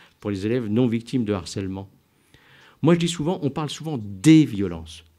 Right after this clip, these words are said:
Il y aurait la violence verbale, la violence symbolique, la violence institutionnelle, et cetera.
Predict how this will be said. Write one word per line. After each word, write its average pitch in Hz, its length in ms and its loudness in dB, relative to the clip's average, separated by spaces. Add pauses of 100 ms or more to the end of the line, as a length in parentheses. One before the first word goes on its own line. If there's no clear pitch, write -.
(120)
Il - 60 -10
y - 20 -6
aurait 85 180 -10
la 85 120 -4
violence 90 340 -6
verbale, 80 420 -12
la 76 80 -12
violence 85 240 -10
symbolique, 78 480 -10
la 87 60 -10
violence 82 320 -12
institutionnelle, - 500 -14
et 110 80 -14
cetera. 92 320 -14